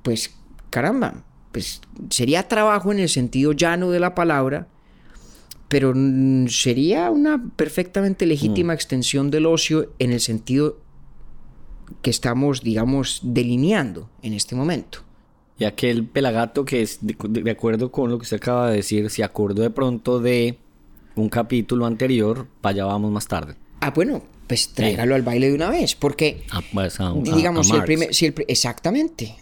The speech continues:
Speaker 1: a nuestro querido Karl Marx, porque si el, el primer movimiento, como digo, de esta, de esta sonata, casi una fantasía, porque la vamos a hacer sin pausas, em,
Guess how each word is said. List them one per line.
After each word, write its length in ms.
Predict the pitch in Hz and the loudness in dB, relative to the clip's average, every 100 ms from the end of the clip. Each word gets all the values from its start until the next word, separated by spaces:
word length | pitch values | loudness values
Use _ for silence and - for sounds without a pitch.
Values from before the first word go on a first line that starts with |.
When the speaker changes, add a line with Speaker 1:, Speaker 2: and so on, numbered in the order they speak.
| - | -6
Speaker 1:
a 80 | 113 | -2
nuestro 380 | 110 113 - | -2 -2 -6
querido 260 | 113 117 123 | -4 -2 -2
Karl 240 | 147 143 | 0 -2
Marx, 500 | 170 247 - - - - | 0 -2 -2 -2 -4 -2
porque 280 | 143 135 147 | -4 0 0
si 200 | - 156 | 2 2
el, 160 | 156 - | 2 2
el 180 | 170 170 | 2 2
primer 260 | 196 254 | 2 2
movimiento, 500 | 269 240 185 185 185 | 2 2 2 0 0
como 200 | 170 156 | 0 2
digo, 240 | 147 147 151 | 2 2 2
de 80 | 143 | 2
esta, 600 | - 151 143 123 101 - - - - - | 0 -2 0 -2 -4 -8 -20 -20 -20 -14
de 220 | - 123 | -2 0
esta 640 | 120 - 139 135 127 113 110 | 0 0 0 0 -2 -4 -4
sonata, 640 | - 113 117 90 - - - - - - - | -2 -2 -4 -4 -8 -12 -14 -18 -18 -8 -2
casi 260 | 120 - | 0 0
una 140 | 131 147 | -2 -2
fantasía, 640 | 131 117 113 - 139 127 | -2 -2 -2 0 0 -2
porque 240 | 110 104 | -4 -4
la 80 | 101 | -2
vamos 160 | 110 131 | 0 0
a 20 | |
hacer 180 | 117 117 | 0 -2
sin 160 | - 120 | -2 -4
pausas, 520 | - 107 - - - - - - - - - - | -6 -4 -4 -6 -14 -16 -20 -20 -20 -20 -8 2
em, 520 | 139 131 127 127 | 4 4 2 -2